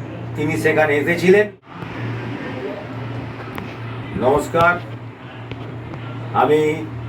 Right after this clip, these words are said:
সর্বপ্রথম সারা বাংলা, সারা ভারতবর্ষের মানুষকে আমার প্রণাম, শ্রদ্ধা, ভালোবাসা। আমাদের পশ্চিমবাংলায় আরজি করের ঘটনা নিয়ে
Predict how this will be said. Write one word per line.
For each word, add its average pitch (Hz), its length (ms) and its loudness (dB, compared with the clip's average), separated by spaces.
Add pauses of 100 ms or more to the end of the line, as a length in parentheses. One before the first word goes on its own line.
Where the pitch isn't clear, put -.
(600)
সর্বপ্রথম 165 880 6 (1160)
সারা - 260 6
বাংলা, 151 420 6
সারা 139 260 2
ভারতবর্ষের 147 680 0
মানুষকে 139 520 0 (760)
আমার 135 340 6
প্রণাম, 139 320 4 (120)
শ্রদ্ধা, 131 340 2 (120)
ভালোবাসা। 143 640 2 (1600)
আমাদের 147 460 6
পশ্চিমবাংলায় 147 680 4
আরজি 160 340 4
করের 151 360 2
ঘটনা 147 420 0
নিয়ে 151 240 -2